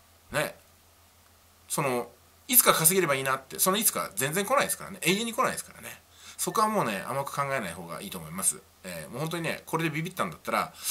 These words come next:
もう億万長者合宿の動画見ない方がいいですね。えー、たまにこういうスパイスの効いたやついきますんで、心にガツンと届いたんじゃないですか、今回は。それでは、吉田さん、次回の動画もお待ちしております。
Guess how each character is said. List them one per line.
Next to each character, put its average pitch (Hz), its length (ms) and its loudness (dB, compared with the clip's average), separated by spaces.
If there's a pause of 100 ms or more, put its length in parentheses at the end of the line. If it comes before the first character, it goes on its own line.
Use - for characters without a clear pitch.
(240)
も 180 200 4
う - 80 -6
億 131 120 -8
万 127 100 0
長 123 100 -4
者 139 80 -2
合 185 80 2
宿 202 140 2
の 85 80 -6
動 85 140 -10
画 90 180 -6
見 127 120 -2
な 190 100 4
い 113 40 -4
方 87 120 -10
が 90 100 -8
い 117 40 -4
い 104 40 -8
で 80 60 -8
す - 120 -2
ね。 104 180 -8 (480)
え 98 220 -8
ー、 - 40 -6
た 135 80 -4
ま 131 140 4
に 123 80 -2
こ 123 120 0
う 120 60 4
い 117 140 0
う - 40 -8
ス - 80 2
パ 139 100 2
イ - 20 0
ス - 80 0
の 85 100 -10
効 90 80 -10
い 87 40 -12
た 90 80 -8
や 80 40 -8
つ 78 100 -10
い 82 40 -10
き 104 100 -6
ま 95 80 -4
す 82 120 0
ん 76 80 -16
で、 - 120 -18 (300)
心 160 260 4
に 110 100 -2
ガ 117 140 2
ツ 180 160 6
ン 170 60 2
と - 240 -8
届 - 220 -2
い - 20 -4
た - 80 -6
ん - 20 -8
じ 170 60 -14
ゃ - 20 -14
な 196 60 -8
い - 20 -6
で - 40 -4
す - 60 -2
か、 156 80 -10
今 87 160 -12
回 60 160 -12
は。 - 100 -14 (420)
そ - 140 6
れ 196 60 8
で 196 60 12
は、 - 160 6
吉 113 200 -2
田 123 100 2
さ 117 220 0
ん、 98 40 -10
次 123 100 2
回 120 160 6
の 90 80 -4
動 90 140 -8
画 117 80 0
も 165 160 0
お 123 40 -4
待 127 140 4
ち - 40 8
し - 20 8
て 123 60 6
お - 20 4
り 101 60 -2
ま 110 100 2
す。 - 180 4